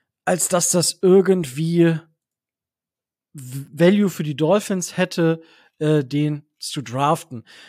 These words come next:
Ähm, Thilo und ich hatten kurzes Hin und Her, beziehungsweise Thilo merkte an, dass, äh, das ja auch so wäre, äh, bei Kool-Aid McKinstry. Da bin ich aber, wo ich sage, der, wenn der halt, ähm, wenn das passt, dann, äh, würde ich den halt so auch draften.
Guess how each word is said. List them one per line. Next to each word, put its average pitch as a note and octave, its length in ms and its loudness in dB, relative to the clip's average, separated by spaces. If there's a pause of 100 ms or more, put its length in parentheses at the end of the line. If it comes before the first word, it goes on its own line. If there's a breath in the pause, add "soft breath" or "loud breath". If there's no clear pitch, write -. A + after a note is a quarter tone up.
(200 loud breath)
Ähm, D#3 220 0 (840 loud breath)
Thilo B3 220 4
und F#3+ 80 2
ich A#3+ 160 0
hatten G3 220 0
kurzes G3+ 420 -2
Hin G3 140 0
und F#3 180 0
Her, G3 160 2
beziehungsweise E3+ 300 -2
Thilo F#3 200 -2
merkte E3+ 380 0
an, E3 260 -2
dass, D3 360 -6
äh, D3 260 -10
das D3+ 180 -8
ja C#3 100 -6
auch E3+ 140 -6
so D#3 220 -4
wäre, D3+ 480 0 (480 soft breath)
äh, C#3+ 220 0
bei C#3 380 -2
Kool-Aid D#3 340 0
McKinstry. D3+ 540 -4
Da C3+ 200 -2
bin C#3 260 -8
ich - 200 -16
aber, C3+ 280 -10
wo C#3 80 -10
ich C3 100 -12
sage, C3+ 340 -8 (440 loud breath)
der, E3 360 4 (100)
wenn D3 220 -4
der D#3 220 0
halt, D3 420 -4 (120)
ähm, C3+ 520 -8 (320)
wenn C3+ 120 -10
das C3+ 220 -6
passt, - 540 -6
dann, C3+ 580 -6
äh, C3 300 -8
würde C3+ 100 -4
ich B2+ 100 -8
den B2+ 240 -4
halt B2 160 -4
so - 200 -10
auch - 180 -10
draften. - 580 -8